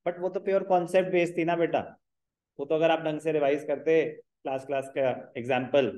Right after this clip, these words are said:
तो यहाँ fit करते, but हाँ वो bank वाला point आपका चलो clear हो गया। अब ध्यान से देखना, cash received from Ram, ध्यान से देखेंगे बहुत important है, cash received from Ram on behalf of Sham।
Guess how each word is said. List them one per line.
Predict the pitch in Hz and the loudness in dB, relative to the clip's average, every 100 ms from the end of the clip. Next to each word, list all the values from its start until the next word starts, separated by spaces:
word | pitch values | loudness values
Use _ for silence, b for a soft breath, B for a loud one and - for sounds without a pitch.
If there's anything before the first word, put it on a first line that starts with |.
| - _ _ _ - | -10 _ _ _ -2
तो | |
यहाँ | 131 117 | 0 0
fit | 117 - 135 | -4 -4 -2
करते, | 123 127 123 123 - _ _ - | 0 0 -2 -4 -18 _ _ -4
but | 143 | 0
हाँ | 151 | 2
वो | 151 | 2
bank | 147 135 127 | 2 0 0
वाला | 131 127 | 0 0
point | 131 123 | -2 -4
आपका | 120 - | -6 -6
चलो | 110 113 113 | -8 -8 -6
clear | 113 120 | 0 2
हो | 123 | 2
गया। | 117 120 - _ _ _ | 0 -4 -10 _ _ _
अब | 151 | 0
ध्यान | 151 160 | 4 4
से | 165 | 4
देखना, | 160 160 117 - - _ - | 2 0 -2 -6 -18 _ -2
cash | 156 160 202 214 | 2 2 2 0
received | 180 170 190 208 214 | -4 -2 2 2 2
from | 202 214 175 | 2 2 2
Ram, | 151 139 147 - - - | 4 4 2 -2 -16 -6
ध्यान | 151 160 | -4 -2
से | |
देखेंगे | 175 180 220 | -4 -4 -4
बहुत | 180 180 | 0 2
important | 175 160 151 143 127 | 2 2 2 0 -2
है, | 104 - _ _ _ | -2 -4 _ _ _
cash | 151 165 196 | 2 2 0
received | 185 175 190 190 196 | -2 0 0 2 2
from | 190 160 | 2 2
Ram | 151 208 269 - _ _ _ | 2 2 -2 -12 _ _ _
on | 180 240 220 | 2 2 4
behalf | 185 165 220 | 4 4 4
of | 233 220 | 2 0
Sham। | - 208 143 139 | -2 -4 -4 -4